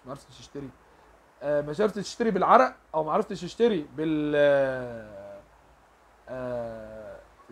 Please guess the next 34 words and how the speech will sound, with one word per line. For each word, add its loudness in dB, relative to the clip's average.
تزود، 6
لا، 2
في -2
الحاله 4
دي 0
تشوف 0
لك 4
واحد 6
بيعرف 4
يشتري -6
احسن. -8
<laughs> -8
ما -4
عرفتش 0
في -20
السوق -6
بعد 4
الشرح 0
ده -2
كله، 2
يعني 0
ما -12
عرفتش -2
تشتري -4
في -18
الغنم -2
في -20
السوق، -2
بالذات -6
سواق 2
العرب، 4
ترك -2
سواق 2
يعني -10